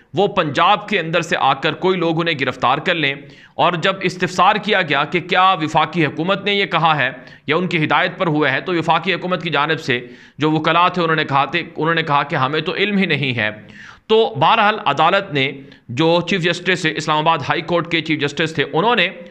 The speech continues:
शीरी मज़ारी को फौरी रिहा करने का हुक्म दिया और उनका जो अगवा था या उनको जो गिरफ्तार किया गया था,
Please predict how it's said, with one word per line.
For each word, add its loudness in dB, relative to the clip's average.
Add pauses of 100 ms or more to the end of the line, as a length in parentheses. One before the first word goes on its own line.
शीरी -2
मज़ारी 0
को -2
फौरी 0
रिहा 2
करने -4
का -2
हुक्म -2
दिया 0 (400)
और 0
उनका 2
जो -2
अगवा 2
था 2
या 0
उनको -2
जो 0
गिरफ्तार 2
किया 0
गया 0
था, -2